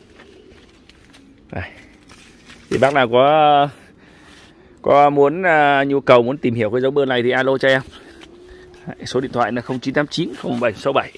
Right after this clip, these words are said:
này. Đây. Ui, cái giống bơ này. Kinh khủng. Ngoài cái giống bơ ra thì có cái giống này nữa các bạn này. Em còn giống bơ này nữa. Cũng là sắp muộn nhưng mà trái nó dài này. Đấy, này.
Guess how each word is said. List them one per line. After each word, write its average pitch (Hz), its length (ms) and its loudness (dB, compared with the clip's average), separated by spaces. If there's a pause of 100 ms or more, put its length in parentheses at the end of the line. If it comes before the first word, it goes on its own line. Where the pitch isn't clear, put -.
(100)
này. 107 160 -14 (960)
Đây. - 100 -14 (1000)
Ui, - 160 -10
cái - 180 -20
giống 104 160 -12
bơ 104 100 -4 (120)
này. - 80 -20 (1200)
Kinh 131 160 -2
khủng. - 160 -8 (1080)
Ngoài 120 180 2
cái 127 80 4
giống 143 120 2
bơ 151 160 8
ra 139 220 6
thì 123 100 2
có 135 160 2
cái 151 120 -6
giống 135 180 0
này 131 160 -2
nữa 117 100 -6
các 143 80 2
bạn 139 120 2
này. 120 100 -6 (100)
Em 113 220 -10
còn 107 160 -8
giống 120 180 -4
bơ 123 140 0
này 113 140 -6
nữa. 120 100 -8 (1300)
Cũng 117 180 -6
là 143 100 0
sắp 147 220 -2
muộn 139 300 -4
nhưng 120 140 -6
mà 113 80 -4
trái 117 200 0
nó 147 120 -4
dài 117 340 -2 (140)
này. - 180 -14 (840)
Đấy, 110 340 -4 (260)
này. 101 200 -12